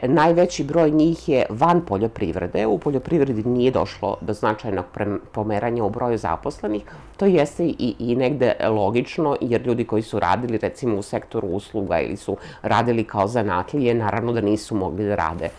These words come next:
za vreme ovog. Još se prave dimenzije toga kako je epidemija uticala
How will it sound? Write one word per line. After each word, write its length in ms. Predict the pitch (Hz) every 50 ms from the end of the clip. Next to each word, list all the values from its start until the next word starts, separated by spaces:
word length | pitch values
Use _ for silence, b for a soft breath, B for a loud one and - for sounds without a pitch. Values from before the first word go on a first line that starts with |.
| B B B B B B B B
za 180 | 107 101 110 120
vreme 340 | - 98 98 98 101 95 73
ovog. 180 | 69 82 80 - B B B B B B B -
Još 320 | 123 123 123 151 190 285 285
se 140 | - 262 -
prave 580 | - - 165 196 247 277 247 220 208 170 143 - - 110
dimenzije 680 | 143 139 139 135 131 131 143 160 165 175 190 185 156 139
toga 520 | - - 147 117 104 117 104 139 175 202 277 - - - -
kako 320 | - 160 151 - - 202 170
je 360 | 135 131 123 107 - - 101
epidemija 600 | 117 - 139 110 123 123 123 143 160 160 147 127
uticala 640 | 107 104 113 - - 127 - - 135 101 82 73